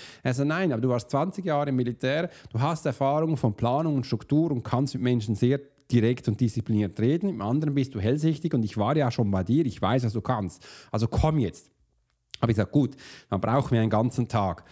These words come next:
Dann habe ich gesagt, „Ganzer Tag, kostet so viel.“ Dann sagt er, „Ja, kein Problem, machen wir.“ Und dann kommt der Spruch, Spruch.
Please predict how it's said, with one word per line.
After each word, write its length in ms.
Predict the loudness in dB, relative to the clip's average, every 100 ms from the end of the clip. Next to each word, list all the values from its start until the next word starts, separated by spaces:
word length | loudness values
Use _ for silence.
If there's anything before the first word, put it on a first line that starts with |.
| -20 -12
Dann 80 | -2
habe 120 | 2
ich 60 | 2
gesagt, 260 | 2 2
„Ganzer 260 | 0 0 0
Tag, 240 | -2 0
kostet 260 | 0 0 2
so 140 | 0
viel.“ 160 | 0 -2
Dann 100 | -2
sagt 60 |
er, 60 | -2
„Ja, 60 | -2
kein 200 | -4 -4
Problem, 340 | 0 0 0
machen 320 | -2 -2 0
wir.“ 200 | 0 -2 -4
Und 180 | -2 0
dann 200 | 2 0
kommt 260 | 0 0 0
der 60 |
Spruch, 340 | -2 -2 -6 -6
Spruch. 400 | -2 0 0